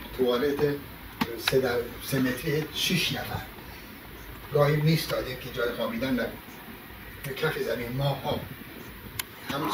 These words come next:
شکست، توهین شخصیتی. خانواده به همین صورت. ما سه تا برادر، هر سه تا همزمان زندان و فراری. پدرمان در طول سه سال، سه سال و نیم همش جلوی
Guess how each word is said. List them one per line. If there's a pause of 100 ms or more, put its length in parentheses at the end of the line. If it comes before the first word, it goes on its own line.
شکست، (420)
توهین
شخصیتی. (1700)
خانواده
به
همین
صورت.
ما
سه
تا
برادر،
هر
سه
تا
همزمان
زندان
و
فراری. (500)
پدرمان
در
طول
سه
سال،
سه
سال
و
نیم
همش
جلوی